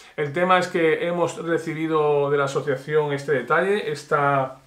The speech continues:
esta, este agradecimiento, esta metopa, que la tendremos en nuestra estantería con mucho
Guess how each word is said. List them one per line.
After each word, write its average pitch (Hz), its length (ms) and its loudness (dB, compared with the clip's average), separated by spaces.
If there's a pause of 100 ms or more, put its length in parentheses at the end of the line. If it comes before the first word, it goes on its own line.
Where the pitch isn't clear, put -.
(680)
esta, 131 880 -2 (640)
este 143 140 -4
agradecimiento, 151 640 4
esta 156 160 0
metopa, 170 400 2
que 202 40 2
la 160 120 2
tendremos 151 520 0
en 143 60 -6
nuestra 139 220 -6
estantería 135 480 -2
con 131 180 -2
mucho 139 540 -6